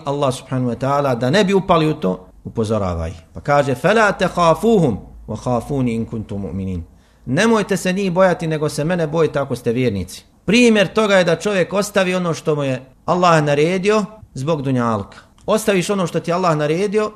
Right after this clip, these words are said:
zbog poslovođe. Allah ti naredio da klanjaš namaz, ti ostaviš namaz. Ako ga u potpunosti ostaviš, to je kufr koji izvodi iz vjere.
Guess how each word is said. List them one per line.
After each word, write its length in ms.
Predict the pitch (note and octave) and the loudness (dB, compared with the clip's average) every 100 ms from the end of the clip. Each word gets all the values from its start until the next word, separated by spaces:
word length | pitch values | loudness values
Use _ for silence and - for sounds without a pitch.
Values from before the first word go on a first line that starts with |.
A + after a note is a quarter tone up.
| - - | -14 -16
zbog 380 | C#3 D#3+ F#3+ - - _ _ | -8 -4 -4 -6 -20 _ _
poslovođe. 560 | D#3+ D3+ C3+ G#2 F2 F2 - _ - | -2 0 0 -2 -2 -6 -14 _ -4
Allah 320 | D#3+ E3 C#3+ | 2 2 2
ti 80 | C3+ | 0
naredio 560 | C3 D3 E3 D#3+ D3 - | 0 2 2 2 0 0
da 80 | B2 | -8
klanjaš 440 | B2 E3+ D#3 C3 D3+ | -2 0 0 -2 -2
namaz, 380 | E3 F#3 F#3 - - _ | -2 -2 -4 -8 -16 _
ti 140 | C#3 C3+ | -4 -4
ostaviš 420 | C3 A#2+ G2+ - | -2 -2 -4 -6
namaz. 340 | G2 E2+ F2 - _ - | -6 -6 -10 -16 _ -14
Ako 220 | G2 B2 | -10 -6
ga 80 | C3 | -4
u 100 | B2+ | 0
potpunosti 500 | G3 G3 D#3 C#3 D3+ | -2 0 -2 0 0
ostaviš, 340 | D#3 F3 F3+ | 0 -2 -4
to 100 | - | -6
je 60 | F#3+ | -6
kufr 280 | G#3+ E3 D#3 | -4 -4 -4
koji 140 | D#3+ | -6
izvodi 220 | D3+ C3+ | -6 -6
iz 80 | B2 | -6
vjere. 200 | G2 | -8